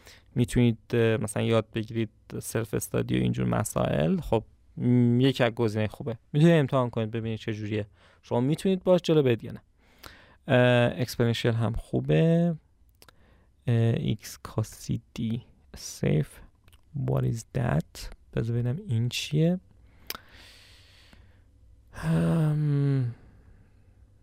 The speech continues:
نمی‌دونم، خوشم نیومد از قیافش. همین چند تایی که گفتم اوکی.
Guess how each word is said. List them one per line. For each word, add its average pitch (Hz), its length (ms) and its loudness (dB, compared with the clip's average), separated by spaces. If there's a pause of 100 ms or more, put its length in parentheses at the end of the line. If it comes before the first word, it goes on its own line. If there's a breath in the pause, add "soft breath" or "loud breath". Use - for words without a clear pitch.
(120)
نمی‌دونم، 127 320 4
خوشم 110 420 -4
نیومد 113 180 -14
از - 200 -12
قیافش. - 460 -18 (1040)
همین 226 180 4
چند 170 220 2
تایی 170 140 -2
که 160 100 -8
گفتم 131 340 -4
اوکی. 117 300 -8